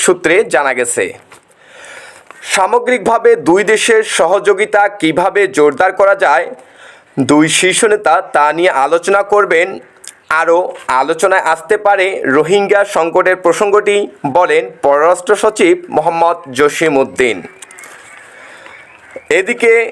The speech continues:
ডক্টর ইউনূসের সাথে যুক্তরাষ্ট্রের পররাষ্ট্রমন্ত্রী অ্যান্টনি ব্লিংকেন এবং যুক্তরাষ্ট্রের আন্তর্জাতিক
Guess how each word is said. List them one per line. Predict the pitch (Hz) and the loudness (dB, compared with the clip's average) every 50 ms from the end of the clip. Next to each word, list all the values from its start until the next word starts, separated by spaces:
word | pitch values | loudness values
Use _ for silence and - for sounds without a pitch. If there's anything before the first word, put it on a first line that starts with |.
| - - - - 151 - | -12 -12 -10 -8 -2 0
ডক্টর | 147 143 143 - - 202 196 185 - 156 | 0 0 0 0 0 2 2 2 0 0
ইউনূসের | 160 165 175 185 185 - 240 214 - - | 0 2 2 0 2 0 -2 -2 0 0
সাথে | 220 208 208 - 175 175 196 - - - - 131 120 | -2 -2 0 0 0 0 0 -2 -6 -8 -8 -6 -2
যুক্তরাষ্ট্রের | - 165 170 165 160 208 196 196 196 - - 214 208 208 208 208 | -2 -2 -2 0 0 2 2 2 0 0 0 0 0 0 0 2
পররাষ্ট্রমন্ত্রী | 170 165 170 180 196 196 196 - - 214 196 180 185 196 196 185 170 165 160 175 196 - - - - _ _ _ _ - | 2 4 4 4 2 0 -2 -2 0 2 2 4 4 2 0 2 0 2 2 2 0 -2 -6 -12 -20 _ _ _ _ -6
অ্যান্টনি | - 127 143 156 160 160 160 202 202 202 202 175 | -2 -2 -2 -2 -4 -2 0 0 2 2 2 2
ব্লিংকেন | 190 208 208 208 208 208 185 190 202 196 - - - - 160 190 | 2 0 0 2 0 0 0 0 0 -4 -10 -12 -4 -2 -2 0
এবং | 185 165 156 170 180 - - - - - - - - _ - - 139 131 | 2 2 2 2 0 -4 -14 -20 -20 -20 -20 -20 -20 _ -6 -6 -4 -2
যুক্তরাষ্ট্রের | - 156 160 156 - 208 202 202 196 196 - 214 208 202 - - 127 135 139 | -2 -2 -2 0 0 2 2 2 0 0 -2 0 0 0 -2 -2 -2 -2 -2
আন্তর্জাতিক | 139 143 143 180 175 170 202 196 196 - 214 | -4 -4 -4 -4 -2 0 0 0 0 0 -2